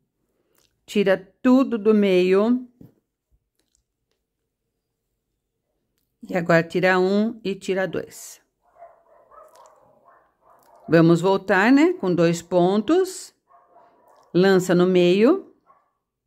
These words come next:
E dois pontos. Um e dois. Tira um só. Laça o fio, tira os três.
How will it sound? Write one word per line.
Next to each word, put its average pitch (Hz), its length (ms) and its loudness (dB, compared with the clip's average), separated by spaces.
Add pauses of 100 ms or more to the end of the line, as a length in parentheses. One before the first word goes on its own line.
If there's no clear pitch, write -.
(880)
E 185 100 -2
dois 214 260 2
pontos. - 500 -12 (160)
Um 240 460 -2 (1500)
e 240 320 0 (640)
dois. 151 760 -4 (1500)
Tira 175 640 0
um 294 300 6
só. 254 580 0 (1500)
Laça 185 480 2
o 185 60 -4
fio, 180 260 -4 (140)
tira 180 400 -2
os 262 380 -4 (100)
três. 180 1120 -2